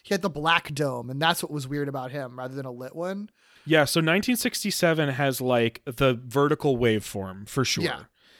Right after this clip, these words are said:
Speaker 1: That's an
Speaker 2: Um,
Speaker 1: odd, interesting one,
Speaker 2: I don't
Speaker 1: yeah.
Speaker 2: think I like, I don't remember what I said
Speaker 1: I don't,
Speaker 2: last time, but now
Speaker 1: I
Speaker 2: that
Speaker 1: don't
Speaker 2: we're having
Speaker 1: hate
Speaker 2: the
Speaker 1: it, though.
Speaker 2: conversation, I don't think I like it.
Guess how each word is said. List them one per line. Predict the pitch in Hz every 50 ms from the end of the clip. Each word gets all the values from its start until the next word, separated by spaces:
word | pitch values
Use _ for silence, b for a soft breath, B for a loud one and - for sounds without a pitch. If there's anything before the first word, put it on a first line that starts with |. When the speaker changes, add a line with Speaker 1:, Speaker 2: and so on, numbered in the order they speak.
| b b b
Speaker 1:
That's | 170 180 151
an | 131
Speaker 2:
Um, | 135 127 123
Speaker 1:
odd, | 151 147 143 135 123 _ _
interesting | 160 151 143 139 - 139 - - 131 127
one, | 123 123
Speaker 2:
I | 147 175
don't | 208 247 254 202
Speaker 1:
yeah. | -
Speaker 2:
think | 214 208 190 -
I | 185 165
like, | 147 135 127 127 -
I | 151
don't | 175 220
remember | 208 196 185 180
what | 165 170 156
I | 143
said | 131 - 151 139 135
Speaker 1:
I |
don't, | 117 113
Speaker 2:
last | 113 123 123 -
time, | - 156 156 156 160
but | 143 147 139
now | 135 135
Speaker 1:
I | 202
Speaker 2:
that | 214
Speaker 1:
don't | 214 143
Speaker 2:
we're | 135
having | 139 135 131
Speaker 1:
hate |
Speaker 2:
the | 135
Speaker 1:
it, | 123
though. | - 131
Speaker 2:
conversation, | 123 127 123 - - 120 120 120 - 143 139
I | 120
don't | 117 120 113
think | - 117 110
I | 110
like | 107 107 107 107 -
it. | 131 131 139 143 -